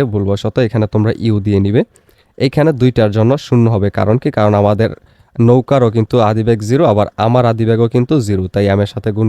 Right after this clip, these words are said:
করলে এটা জিরো হয়ে যাবে। এরপর এম এর মান এখানে দেখো পঞ্চাশ, এরপর এখানে যে ভি এর মান আমার ক্ষেত্রে, আমার, আহ, ভর হলো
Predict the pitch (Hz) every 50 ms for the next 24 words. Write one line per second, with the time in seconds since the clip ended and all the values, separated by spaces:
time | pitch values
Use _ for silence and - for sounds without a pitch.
0 | 104 113 110 101 98 98 - - 185 233 _ _ _ _ _ - 113 104 101 113
1 | 107 107 104 104 101 98 95 98 95 92 95 95 113 - _ _ _ _ _ _
2 | _ - - 104 - - - 127 120 - _ - 113 113 117 120 123 127 131 139
3 | 135 127 110 - 113 101 98 95 101 95 - 127 139 220 - _ _ _ _ _
4 | - 110 107 104 98 - - 110 139 - - - - - _ _ _ _ _ _
5 | _ _ _ _ - 110 110 107 - - 131 147 156 123 98 101 _ _ _ _
6 | _ - 120 120 - 131 127 123 120 123 117 104 95 107 113 123 147 151 147 123
7 | 104 98 101 - - 113 131 127 117 110 - 101 - - - 101 - - - 101
8 | 107 107 113 110 107 120 127 _ _ _ _ _ _ _ _ - - 107 104 104
9 | 98 101 110 110 117 120 120 123